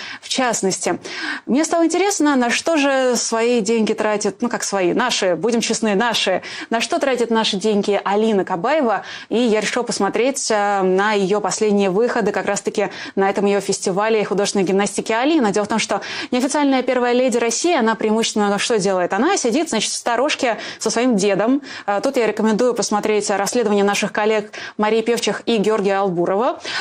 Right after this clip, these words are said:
а также расследование проекта, которые установили, а, что Алина Кабаева и ее дед,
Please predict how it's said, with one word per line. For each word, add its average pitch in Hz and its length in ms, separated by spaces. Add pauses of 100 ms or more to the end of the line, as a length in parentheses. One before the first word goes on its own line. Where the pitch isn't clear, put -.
(100)
а 190 200
также 208 260
расследование 202 460
проекта, 254 680
которые 208 360
установили, 202 720
а, 180 320
что 190 400
Алина 196 240
Кабаева 269 600
и - 100
ее 196 280
дед, 339 300